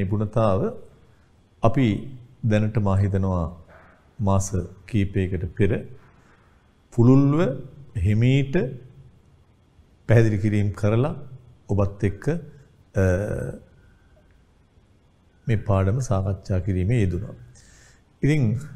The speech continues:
අපි බලාපොරොත්තු වෙනවා මේ මාසය ඇතුළත මේ නිපුණතාව සම්පූර්ණයෙන් සම්පූර්ණ කරලා ඔබට ආයෙත් මේ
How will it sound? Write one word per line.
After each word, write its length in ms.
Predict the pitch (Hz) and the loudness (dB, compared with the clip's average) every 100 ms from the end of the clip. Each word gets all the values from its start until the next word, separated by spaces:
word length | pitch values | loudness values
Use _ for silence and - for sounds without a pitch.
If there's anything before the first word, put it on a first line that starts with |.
| - - - _ _ _ _ _ _ _ | -20 -20 -20 _ _ _ _ _ _ _
අපි 240 | 123 - 175 107 | -2 0 0 0
බලාපොරොත්තු 800 | 104 113 127 135 135 127 - 139 | 2 2 2 2 0 -2 -4 -4
වෙනවා 260 | 143 151 | -2 -2
මේ 220 | 131 113 117 | -2 0 0
මාසය 460 | 104 104 131 151 | 0 0 0 0
ඇතුළත 460 | 147 131 131 117 - 139 - - _ _ _ _ _ _ _ _ _ _ _ 123 | 0 0 -2 -4 -6 -14 -16 -20 _ _ _ _ _ _ _ _ _ _ _ 0
මේ 220 | 110 95 73 - - - - _ - | 2 0 -2 -10 -20 -20 -20 _ -4
නිපුණතාව 560 | 110 120 117 - 120 120 | -2 0 0 2 2 2
සම්පූර්ණයෙන් 760 | - 98 98 - 110 107 110 101 | 0 0 0 0 0 0 -2 -4
සම්පූර්ණ 680 | - 107 131 123 104 98 104 | -2 -2 0 0 0 -2 0
කරලා 340 | 101 123 175 - - - - - - - | 0 2 -2 -4 -16 -20 -20 -20 -10 0
ඔබට 240 | 120 120 | 2 2
ආයෙත් 560 | 143 107 101 113 175 - - - - - - - - _ _ _ _ - | 0 0 0 2 2 0 -8 -16 -20 -20 -20 -20 -20 _ _ _ _ -2
මේ 260 | 120 120 | 2 4